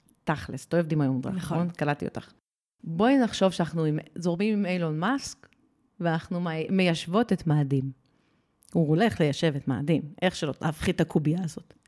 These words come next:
Speaker 1: לדעתי הוא יתפגר ויהיה באיזה בית משוגעים, אבל זו תחזית שניביתי. טוב, אנחנו מגיעים למאדים. האם זה יפתיע אותך שהרופאים שיקבלו אותך שם במרכז הקליטה של מאדים,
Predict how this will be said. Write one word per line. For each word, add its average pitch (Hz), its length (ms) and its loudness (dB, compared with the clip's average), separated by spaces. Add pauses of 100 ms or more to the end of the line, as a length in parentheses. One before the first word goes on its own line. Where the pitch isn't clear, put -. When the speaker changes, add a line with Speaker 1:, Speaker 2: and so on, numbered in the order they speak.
(120)
Speaker 1:
לדעתי 175 420 -2
הוא 202 80 4
יתפגר 160 440 0
ויהיה 147 180 0
באיזה 139 360 -6 (320)
בית 160 140 0
משוגעים, 175 440 2
אבל 175 140 2
זו 165 120 0
תחזית 165 480 -2
שניביתי. 151 920 -2 (300)
טוב, 214 160 2 (800)
אנחנו 208 240 0
מגיעים 220 220 2
למאדים. 208 600 0 (460)
האם 240 200 2
זה 320 100 -2
יפתיע 247 420 0
אותך 202 420 0
שהרופאים 165 540 0
שיקבלו 175 420 2
אותך 190 240 -2
שם 160 280 0
במרכז 147 640 -2
הקליטה 165 440 -2
של 170 140 -4
מאדים, 165 420 0